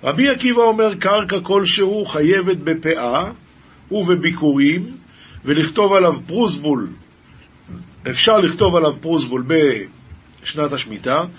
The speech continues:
ולקנות עמו נכסים שאין להם אחריות בקניין אגב,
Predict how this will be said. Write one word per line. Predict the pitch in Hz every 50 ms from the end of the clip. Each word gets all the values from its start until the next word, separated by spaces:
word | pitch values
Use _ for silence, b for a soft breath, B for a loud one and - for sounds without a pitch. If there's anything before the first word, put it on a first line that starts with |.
| B B B B B B B -
ולקנות | 180 180 202 190 - 185 247 254 247 247
עמו | 226 208 202 208
נכסים | 190 185 170 175 180 170 - 226 220 202
שאין | 175 - 170 170 196 208
להם | 208 202 196 185
אחריות | 175 - - 175 185 220 220 180
בקניין | 147 151 147 - 147 143 156 185 196 196 202
אגב, | 202 185 254 269 233 208 202 202 202